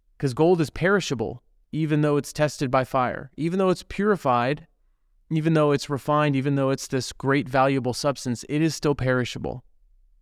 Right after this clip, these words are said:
But the message that you have in Jesus Christ, the revelation of Jesus Christ, is not perishable. It will sustain you. And so in the midst of this, like,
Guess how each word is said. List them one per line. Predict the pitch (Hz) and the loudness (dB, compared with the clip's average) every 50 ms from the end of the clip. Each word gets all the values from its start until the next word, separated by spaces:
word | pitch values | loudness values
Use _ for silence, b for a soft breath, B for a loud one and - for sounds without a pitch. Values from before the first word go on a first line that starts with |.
| _ _ _ _ _ _ _ _ _ _ _ _ | _ _ _ _ _ _ _ _ _ _ _ _
But | - 139 127 123 - - _ _ _ _ | 0 0 0 0 -2 -6 _ _ _ _
the | - 127 | -4 -2
message | 127 131 165 180 170 - 147 131 123 131 - - - - _ _ _ _ _ _ _ _ _ _ _ _ _ _ | 2 2 2 2 2 0 0 0 0 -2 -6 -12 -14 -18 _ _ _ _ _ _ _ _ _ _ _ _ _ _
that | - - 123 | -6 -2 0
you | 143 131 | 0 2
have | 127 131 131 131 127 | 4 4 4 4 4
in | 127 120 | 2 0
Jesus | 120 123 113 123 117 - | 0 -2 -2 -4 -6 -4
Christ, | - 131 123 113 - - | -2 -2 -2 -2 -2 -4
the | |
revelation | 110 123 135 131 135 131 127 123 - - 123 | 0 0 0 2 2 0 0 0 -2 -2 -4
of | 117 | -2
Jesus | 110 120 110 110 113 - | -2 -2 -2 -2 -4 -6
Christ, | - - 123 107 110 110 - - - | -4 -2 0 0 0 -2 -6 -8 -4
is | - 139 139 139 123 | 0 0 0 0 2
not | 127 127 120 120 - | 2 2 2 2 0
perishable. | - 117 120 120 117 107 - 113 110 104 - | -2 -2 -2 -2 -2 -2 -4 -6 -6 -6 -4
It | - 139 143 | -2 -2 -2
will | 95 131 123 | 0 -2 -4
sustain | - - - - - - 117 110 110 107 - | -4 -6 -10 -10 -6 -4 -2 -2 -2 -2 -4
you. | - - - 123 - _ _ _ _ _ _ _ _ _ _ - _ _ - _ _ _ - - - | -6 -10 -12 -14 -18 _ _ _ _ _ _ _ _ _ _ -20 _ _ -20 _ _ _ -20 -10 -6
And | - 131 | -6 -4
so | - 180 170 170 | -2 0 0 0
in | 165 | 0
the | 160 | 0
midst | 165 196 254 277 - - - | 2 2 0 0 0 -2 -2
of | 254 180 | 0 2
this, | 180 170 147 - - | 0 0 0 0 0
like, | 170 151 143 131 - - | 0 0 0 -2 -6 -14